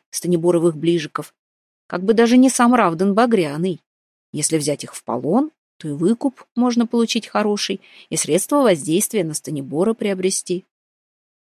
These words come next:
Теперь только бы смоляне не увидели следы затаившихся врагов. На счастье новцов, снегопада не было несколько дней, снег утратил свежесть и затвердел, но всё же множество лыж оставили следы,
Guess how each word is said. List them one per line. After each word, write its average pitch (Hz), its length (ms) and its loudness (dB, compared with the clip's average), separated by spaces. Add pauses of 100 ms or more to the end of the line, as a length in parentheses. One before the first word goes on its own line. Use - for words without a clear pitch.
(380)
Теперь - 280 0
только 262 300 -4
бы 220 100 -2
смоляне 240 520 0
не 220 120 2
увидели 226 460 0
следы 214 460 -2
затаившихся 214 640 -4
врагов. 202 540 -4 (880)
На 170 100 -2
счастье 165 340 -4
новцов, 208 460 -2
снегопада 156 560 -4
не 202 200 0
было 226 160 2
несколько 220 500 0
дней, 196 340 -2 (340)
снег 302 360 -4
утратил 156 360 -4
свежесть 165 580 -4
и 156 40 -8
затвердел, 165 640 -2 (420)
но 302 140 -2
всё 262 220 2
же 262 120 2
множество 220 580 2
лыж 208 360 0
оставили 185 500 -4
следы, 170 520 -2